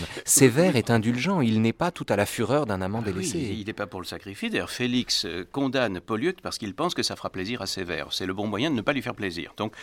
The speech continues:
Speaker 1: c'est un très mauvais calcul politique. <coughs> Je dirais de Sévère que c'est Zygmunt, et je dirais de Polyeucte que c'est Siegfried. <laughs> Vous voyez, il y a là, euh, un, une étape, un étage, hein. On peut préférer l'un à l'autre, ça dépend des goûts. On peut penser qu'il y a en Polyeucte quelque chose d'inaccessible,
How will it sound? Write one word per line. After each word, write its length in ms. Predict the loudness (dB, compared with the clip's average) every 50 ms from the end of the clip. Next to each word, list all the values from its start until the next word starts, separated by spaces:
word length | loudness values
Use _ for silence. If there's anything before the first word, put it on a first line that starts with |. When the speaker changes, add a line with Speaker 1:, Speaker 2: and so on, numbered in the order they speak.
| -16 -10
Speaker 1:
c'est 220 | -8 -8 -6 -6 -6
un 60 | -6
très 120 | -4 -4 -4
mauvais 220 | -2 -2 -2 -2
calcul 320 | -2 -2 -4 -4 -6 -10 -10
politique. 480 | -10 -12 -12 -12 -12 -14 -16 -16 -12 _ -6
<coughs> 440 | -6 -6 -8 -12 -14 -14 -14 -10 -6
Je 100 | -4 -4
dirais 280 | -2 0 0 0 0 0
de 180 | 0 0 0
Sévère 440 | 0 0 0 0 0 0 -2 -2 -6 -10 -16 -16 -16 -18 -18 _ -4
que 240 | -2 0 0 0
c'est 320 | 0 -2 0 2 2 2 2
Zygmunt, 480 | 2 0 0 2 2 2 2 0 -2 -6 -10 -10
et 80 | -8 -6
je 120 | -4 -4
dirais 280 | -4 -2 -2 0 0 -2
de 80 | -2
Polyeucte 480 | -4 -4 -4 0 0 0 -2 -2 -4 -8
que 100 | -6 -6
c'est 140 | -6 -6 -4
Siegfried. 480 | -4 -4 -6 -6 -8 -8 -8 -10 -12 -16 -14 -12
<laughs> 60 | -12 -12 -12 -16 -20 -20 -12
Vous 60 | -6 -4
voyez, 200 | -2 0 0 -2 -2
il 80 | -2 0
y 60 | 0
a 40 | 4
là, 260 | 6 6 6 6 4
euh, 320 | 2 0 -2 -2 -2 -2 -4 -6 -4 -4 -4 -2 -2
un, 80 | -4 -4 0
une 100 | 2 2
étape, 380 | 2 2 2 0 0 0 0 0
un 80 | -2 -4
étage, 500 | -4 0 2 2 2 2 2 -2 -6 -8
hein. 80 | -8 -8 -10 -14 -14 -14 -14 -6 -2
On 120 | 0 0 0
peut 460 | 2 4 6 6 8 8 6 4 2 -2
préférer 440 | -4 -6 -6 -4 -2 -2 -2 -2 0
l'un 160 | -2 0 0
à 80 | 0 0
l'autre, 400 | 2 2 0 0 -2 -4 -6 -4
ça 280 | -4 -2 -2 -2 -2 -2
dépend 220 | -2 -4 -2 -2
des 140 | -2 -2 0
goûts. 180 | 0 0 0 -2 -6 -12 -20 -18 -10 -6
On 80 | -6 -4
peut 120 | -2 -2 0
penser 400 | 4 4 4 4 4 2 0 0
qu'il 180 | 0 0 0 0
y 60 | 2
a 40 | 0
en 80 | 0 0
Polyeucte 460 | -2 -2 0 0 0 -2 -2 -4 -6
quelque 260 | -6 -6 -6 -6 -6
chose 300 | -6 -4 -4 -4 -4 -6 -8
d'inaccessible, 1200 | -8 -6 -4 -2 -2 -2 -4 -2 0 0 0 0 -2 -6 -4 -2 0 0 -2 -2 -4 -8 -8 -10